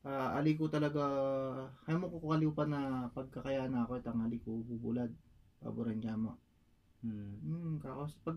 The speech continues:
Speaker 1: ginano niya ako, "Oh, sige, kung ayaw mo nang ganyan yung trabaho ko, pupuntahin mo si, pagbalik ni Juman, sasama ako sa kanya, Jeddah. Tawag ka ng kasama dun ng iba, pupuntahin mo rito." Simple lang.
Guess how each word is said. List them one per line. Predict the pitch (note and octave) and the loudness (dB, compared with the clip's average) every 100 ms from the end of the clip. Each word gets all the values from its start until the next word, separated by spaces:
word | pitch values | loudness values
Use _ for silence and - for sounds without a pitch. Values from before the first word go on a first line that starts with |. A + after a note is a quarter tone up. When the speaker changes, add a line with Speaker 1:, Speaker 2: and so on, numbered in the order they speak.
| E3 | -2
Speaker 1:
ginano | D#3+ F3 E3+ | -2 0 0
niya | E3 D#3 | 2 0
ako, | D3+ F#3+ | -2 -4
"Oh, | |
sige, | G#3 G3+ F3+ | -4 -2 -4
kung | F3+ | -4
ayaw | F3+ F#3 F#3+ | -4 -2 -2
mo | G3 | -4
nang | F#3+ | -4
ganyan | F#3 F3 F3+ | -4 -4 -4
yung | F3 E3 | -4 -2
trabaho | D#3 D3 D3 C#3 | -2 -2 -2 -4
ko, | - A#2+ A#2 - - - - - - - | -6 -8 -8 -16 -20 -20 -20 -20 -20 -14
pupuntahin | - D3+ C#3+ D3+ | -6 -2 0 2
mo | D#3 | 2
si, | D#3 | 0
pagbalik | D#3+ E3 E3 E3+ | -2 0 0 0
ni | E3+ | 0
Juman, | D#3+ E3+ F3 C#3+ | -2 -2 -4 -8
sasama | B2+ A#2+ C3 C3 | -8 -4 0 0
ako | A#2+ | -2
sa | B2 | -4
kanya, | B2 A#2+ | -2 0
Jeddah. | A#2 - G2+ G#2 - - - - - _ - _ _ _ _ _ | -2 -4 -6 -8 -12 -18 -20 -20 -20 _ -20 _ _ _ _ _
Tawag | C3 B2+ B2 | -2 0 0
ka | B2 | -2
ng | C3 | -2
kasama | B2 A#2+ B2 B2 | -4 -4 -2 0
dun | A#2+ A#2+ | 0 0
ng | A2+ | 0
iba, | A2+ A#2 G#2 - _ | -2 -4 -6 -10 _
pupuntahin | - - A2+ G#2 | -18 -10 -6 -4
mo | G#2+ G#2 | -4 -4
rito." | G2 F#2 - - _ _ _ - - _ _ - - - _ _ _ - - - _ _ _ _ _ _ - _ | -8 -10 -14 -16 _ _ _ -20 -20 _ _ -20 -20 -20 _ _ _ -20 -20 -20 _ _ _ _ _ _ -20 _
Simple | - A2 B2 B2 | -8 -4 -2 -4
lang. | C#3 G#2+ | -4 -6